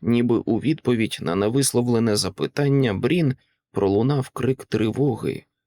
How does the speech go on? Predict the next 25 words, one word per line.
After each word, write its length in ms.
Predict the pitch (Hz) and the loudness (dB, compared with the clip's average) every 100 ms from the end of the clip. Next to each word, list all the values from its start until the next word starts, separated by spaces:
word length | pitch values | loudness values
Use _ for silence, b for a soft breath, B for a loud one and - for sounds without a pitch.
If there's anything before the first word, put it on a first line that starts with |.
| _ | _
пронизливий 880 | - 123 143 131 123 73 78 71 64 | -8 -6 -2 0 0 0 -4 -6 -8
і 320 | - 123 135 | -6 -2 0
різкий 640 | 143 - - 107 76 - - | 0 -2 -4 -4 -6 -6 -4
у 120 | 82 | -4
тиші. 720 | - - 85 - - - - _ _ _ _ _ | -2 -4 -2 -4 -6 -10 -18 _ _ _ _ _
Дівчина 580 | 76 - 104 - 117 110 | -12 -6 -4 -4 -2 -2
обернулась 840 | - 107 101 107 113 120 117 101 - | -2 -2 0 0 0 0 -2 -2 0
на 140 | 131 | 0
звук. 500 | 127 - - - _ _ _ _ _ _ | 0 -6 -16 -18 _ _ _ _ _ _
Цей 320 | - 131 123 | -2 2 0
крик 380 | 123 160 156 - | 0 0 0 0
долинав 480 | - 101 113 131 - | 2 2 4 2 0
з 80 | - | -2
кабінету 600 | 95 87 101 123 117 98 | -2 -2 0 0 0 -4
позаду. 800 | - 87 104 120 104 - - - _ _ _ _ | -2 -2 -2 -2 -4 -6 -8 -10 _ _ _ _
Гном, 540 | - 120 123 175 180 71 | -12 -4 0 2 0 0
якого 500 | 53 - 85 - 76 | -4 -2 -4 -2 -2
Рона 300 | 98 123 85 | 0 0 -2
збив 380 | - 95 76 71 | -2 -2 -4 -4
з 160 | - | -6
ніг, 320 | 107 156 135 _ | -2 -2 -4 _
прийшов 540 | - - - - - - | -10 -6 -4 -4 -4 -4
до 120 | - | -8
тями. 560 | - - 50 50 - - _ _ _ _ _ | -6 -8 -8 -12 -14 -18 _ _ _ _ _
Звідусіль 640 | 113 104 110 131 - 180 | -6 -2 0 0 0 0